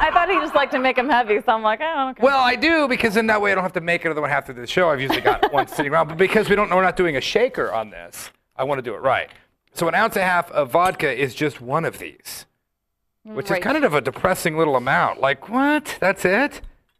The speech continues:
Speaker 1: Oh, come on.
Speaker 2: You're supposed to have
Speaker 1: <laughs>
Speaker 2: like, how much of a party does that look like? Come
Speaker 1: Okay,
Speaker 2: on.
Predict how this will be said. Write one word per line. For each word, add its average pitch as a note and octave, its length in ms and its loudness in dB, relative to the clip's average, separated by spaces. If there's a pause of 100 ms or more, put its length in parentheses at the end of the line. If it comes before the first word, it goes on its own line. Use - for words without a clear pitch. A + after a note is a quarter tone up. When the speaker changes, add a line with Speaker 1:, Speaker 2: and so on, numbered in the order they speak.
(340)
Speaker 1:
Oh, B3+ 100 -4
come A#3+ 240 -8
on. F#3+ 140 -4
Speaker 2:
You're B3+ 60 -2
supposed C4 200 -2
to B3+ 60 2
have - 260 -4 (280)
Speaker 1:
<laughs> F#4 720 0 (220)
Speaker 2:
like, G3+ 140 0
how C4 120 2
much C#4 180 2
of A#3+ 120 2
a - 20 -8
party B3 220 4
does F#3+ 120 2
that A3 220 4
look D#3 200 2
like? - 260 -2
Come A3+ 240 2
Speaker 1:
Okay, F#3+ 160 2
Speaker 2:
on. G#3 80 -4